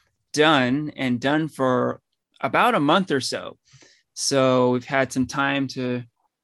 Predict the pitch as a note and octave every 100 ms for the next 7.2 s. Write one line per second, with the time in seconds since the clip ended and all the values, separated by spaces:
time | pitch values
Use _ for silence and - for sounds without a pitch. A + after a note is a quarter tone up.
0 | _ - C#3+ C#3 C#3 D3+ D3 - D#3+ D3+
1 | G#3 - _ - - - _ _ B2+ B2+
2 | B2 A#2+ A#2 A2+ A#2+ A2+ A#2+ A#2+ B2 A#2
3 | A#2+ A#2 - - C3+ B2+ - A#2+ - C#3
4 | B2 - - - - _ _ _ _ -
5 | B2 A#2+ A#2+ A#2 A#2 A2+ A#2 _ _ _
6 | _ _ - D#3 F3+ - D#3 F#3+ - E3+
7 | -